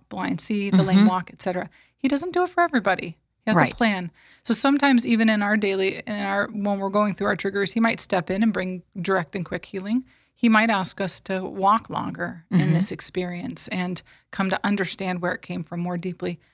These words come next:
Speaker 1: 'Cause he's gonna, you know, he has a reason for the ways that he helps us
Speaker 2: Mm,
Speaker 1: come
Speaker 2: yes.
Speaker 1: to healing. But it's always to recognize what's going on,
Speaker 2: Yeah.
Speaker 1: to listen deeply to it. And then, um, Father Scott will t-, teaches a lot in, um,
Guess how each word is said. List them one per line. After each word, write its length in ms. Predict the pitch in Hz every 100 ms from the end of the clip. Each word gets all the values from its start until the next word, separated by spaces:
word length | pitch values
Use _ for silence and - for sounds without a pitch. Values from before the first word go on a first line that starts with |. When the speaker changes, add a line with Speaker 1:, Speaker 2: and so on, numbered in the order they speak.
| _
Speaker 1:
'Cause 160 | - 208
he's 160 | 214
gonna, 220 | - 262 277 185
you 140 | 226
know, 100 | 202
he 120 | 190 196
has 280 | 175 233 233
a 40 |
reason 360 | 202 214 190 185
for 120 | 180
the 80 | 185
ways 240 | 180 180 175
that 100 | -
he 120 | -
helps 320 | 156 185 -
us 260 | 185 180 -
Speaker 2:
Mm, 320 | 208 170 165
Speaker 1:
come 60 | 165
Speaker 2:
yes. 300 | 170 156 185
Speaker 1:
to 60 | 180
healing. 540 | - 196 185 180 175 - _ _
But 100 | -
it's 140 | 196 190
always 400 | 220 196 196 -
to 160 | - - _ _ _ _ _ _ _ _ _
recognize 520 | - 196 185 190 185 185
what's 140 | 185
going 320 | - 180 180
on, 340 | 175 170 170 165 _
Speaker 2:
Yeah. 100 | 185 - -
Speaker 1:
to 100 | 202
listen 520 | 202 208 202 - 175
deeply 400 | 170 180 - 175
to 220 | 170 185
it. 200 | 170 - _ _ _ _ -
And 180 | 185
then, 280 | 185 175 175 -
um, 460 | 226 175 170 170 - -
Father 240 | 180 175
Scott 280 | 165 - 175
will 240 | 175 220 _ 170 _ -
t-, 120 | -
teaches 400 | - - 208 202 190
a 40 |
lot 300 | 175 175 175
in, 180 | 175 175
um, 360 | 180 180 175